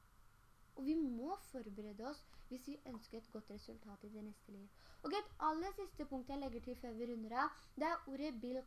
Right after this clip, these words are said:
qist. Hvis dere ser litt lenger opp i dette verset her, så står det "Liyadzi Allahu alladhina amanu wa amilu salihati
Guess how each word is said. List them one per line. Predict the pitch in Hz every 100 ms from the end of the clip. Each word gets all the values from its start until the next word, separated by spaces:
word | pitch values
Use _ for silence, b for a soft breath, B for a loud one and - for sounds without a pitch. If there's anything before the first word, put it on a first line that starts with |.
| -
qist. | 214 - - -
Hvis | 269 294
dere | 339 339
ser | 302 285
litt | 277
lenger | 262 240 247
opp | 233
i | 233
dette | 254 247
verset | 226 208 247
her, | 285
så | 311
står | 302 - 226 220
det | 277 285 B B B
"Liyadzi | 285 320 320 339 262 240 285
Allahu | 285 269 262 277 339 339
alladhina | 302 269 262 262 277 269 262 - 240
amanu | 240 247 277 339 359 B B -
wa | 294 285 311
amilu | 339 349 294
salihati | 269 - 254 247 233 254 285 285 370